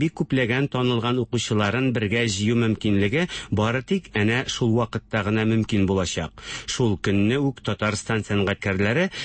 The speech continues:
Мирсәет Яруллинның әтисе, композитор Җәмилә, Мөслимә кебек җырлар һәм Тукай маршы авторы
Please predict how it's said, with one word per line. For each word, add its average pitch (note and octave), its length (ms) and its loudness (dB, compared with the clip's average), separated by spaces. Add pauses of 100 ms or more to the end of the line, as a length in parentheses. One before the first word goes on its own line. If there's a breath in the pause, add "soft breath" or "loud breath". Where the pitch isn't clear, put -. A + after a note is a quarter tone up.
(140 loud breath)
Мирсәет F3+ 520 0
Яруллинның C#3+ 600 2
әтисе, A2+ 580 -2
композитор A2 800 0 (200 loud breath)
Җәмилә, G#2+ 720 2
Мөслимә A2+ 580 0
кебек G#2+ 320 -4
җырлар G2+ 400 0
һәм A2+ 320 0
Тукай A2+ 460 0
маршы G#2+ 500 0
авторы E3 600 -2